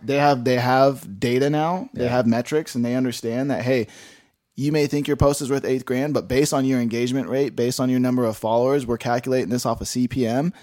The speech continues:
Speaker 1: and your post is actually worth thirteen hundred dollars.
Speaker 2: Yeah.
Speaker 1: And so that's what we're paying you unless you can explain some other form of value. And if you don't really have influence, a lot of people call themselves influencers, but if you don't really have influence to help push people into a certain direction to get them to actually follow through and take action off your post,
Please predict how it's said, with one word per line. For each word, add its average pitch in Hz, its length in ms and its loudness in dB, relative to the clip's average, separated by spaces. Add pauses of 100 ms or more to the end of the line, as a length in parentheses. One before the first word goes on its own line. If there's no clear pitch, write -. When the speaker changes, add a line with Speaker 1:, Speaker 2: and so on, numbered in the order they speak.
(180)
Speaker 1:
and 120 440 0
your 123 240 2
post 120 300 0
is 113 60 -4
actually 113 280 -4
worth 110 260 -4 (100)
thirteen 123 300 -2
hundred 110 240 -4
dollars. 95 480 -10
Speaker 2:
Yeah. 131 60 -6
Speaker 1:
And 113 100 0
so 107 380 -2 (360)
that's 120 340 0
what 131 140 4
we're 117 140 0
paying 143 400 -2
you 180 120 -2
unless 127 300 0
you 131 100 -2
can 123 120 -4
explain 113 460 -6
some 117 160 -6
other 104 160 -4
form 110 240 -8
of 98 80 -8
value. 135 480 -4 (280)
And 139 160 2
if 143 120 -2
you 147 80 2
don't 139 300 2
really 139 220 4
have 123 240 2
influence, 135 540 0
a 120 60 -8
lot 113 160 0
of - 40 -8
people 123 220 -4
call 117 160 -4
themselves 117 320 -2
influencers, 135 480 -2
but 117 80 -4
if 107 80 -2
you 135 60 -2
don't 156 180 2
really 135 160 2
have 127 180 2
influence 131 460 0
to 107 100 -4
help 120 340 0 (400)
push 143 300 0
people 143 360 -2
into 127 200 0
a 113 40 0
certain 117 260 -4
direction 113 480 -4
to 120 100 -6
get 120 220 -6
them 131 200 -2
to 123 100 -4
actually 117 260 -6
follow 120 340 -2
through 123 240 -2
and 113 100 0
take 123 240 -6
action 110 380 -6
off 120 200 0
your 104 120 -2
post, 143 360 0